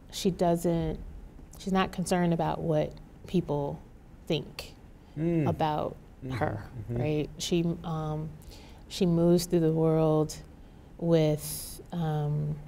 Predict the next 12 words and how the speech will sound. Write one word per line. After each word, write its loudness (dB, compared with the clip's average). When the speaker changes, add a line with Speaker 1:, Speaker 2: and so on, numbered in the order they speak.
Speaker 1:
generosity 2
and 0
graciousness, 0
but 2
is 0
very, 4
and -4
I -2
shouldn't 0
say 4
but, 2
and 2